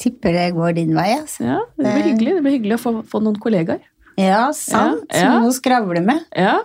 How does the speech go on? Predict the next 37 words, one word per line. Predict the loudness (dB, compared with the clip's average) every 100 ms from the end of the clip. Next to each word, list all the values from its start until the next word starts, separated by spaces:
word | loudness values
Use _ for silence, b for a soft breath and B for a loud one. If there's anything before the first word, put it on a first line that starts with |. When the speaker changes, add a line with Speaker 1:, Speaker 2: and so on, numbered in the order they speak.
| -4 0
Speaker 1:
Ja. | 2 2
Speaker 2:
Jeg | 0
har | 2
jo | 2
hatt | 0 0
Margrethe, | -2 0 -2 -2
men | 0
hun | 0
er | 0
jo, | 0 0 -2 B B B B B B B
hun | 0 0
er |
jo | 2
ikke |
der | 0
hver | 0 2
dag. | 2 0 -4 -2
Speaker 1:
Nei. | 2 2 0
Speaker 2:
Så | 0 0 2
veldig | 2 2 2
glad | 2
de | 2
gangene | 2 2 0
hun |
kommer | 0 0 0
inn, | 2
og | 0 -2
så | -10
skulle | -8 -6
jeg | -6
ønske | -4
det | -4
var | -2
noen | 0
der | 0
hver | 0
dag. | -2